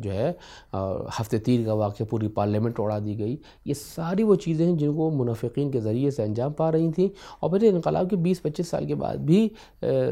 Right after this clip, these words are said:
سیستان اور بلوچستان میں، کردستان میں، دوسرے علاقوں میں یہ سارے سلسلے ہوتے رہے، اور مختلف مواقع پر مختلف ٹیمیں ان کی پکڑی جاتی رہیں اور لوگوں کے سامنے آتی رہیں۔ اور ابھی بھی جو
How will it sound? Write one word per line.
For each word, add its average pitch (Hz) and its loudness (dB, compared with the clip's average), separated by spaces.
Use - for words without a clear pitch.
سیستان 143 2
اور 139 2
بلوچستان 127 0
میں، 127 2
کردستان 127 -2
میں، 139 0
دوسرے 131 -2
علاقوں 120 -4
میں 143 -2
یہ 165 0
سارے 127 -4
سلسلے 120 -4
ہوتے 113 -2
رہے، 135 0
اور 123 -2
مختلف 165 2
مواقع 151 4
پر 160 4
مختلف 143 -2
ٹیمیں 139 2
ان - -4
کی 135 -4
پکڑی 127 -2
جاتی 117 0
رہیں 123 0
اور 131 2
لوگوں 143 4
کے 165 4
سامنے 127 2
آتی 117 0
رہیں۔ 127 0
اور - 0
ابھی 147 4
بھی 139 0
جو 127 0